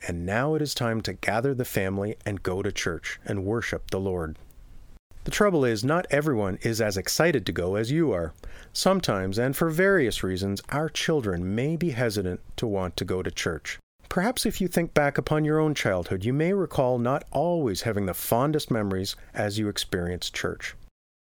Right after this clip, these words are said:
Perhaps they sang songs you were not familiar with. The preacher used words that you didn't understand.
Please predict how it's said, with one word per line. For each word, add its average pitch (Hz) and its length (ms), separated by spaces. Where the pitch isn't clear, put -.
Perhaps 139 340
they 131 120
sang 117 280
songs 135 460
you 117 60
were 104 100
not 101 160
familiar 131 420
with. 135 300
The - 80
preacher 180 380
used 117 320
words 143 380
that 101 100
you 101 100
didn't 110 220
understand. 123 760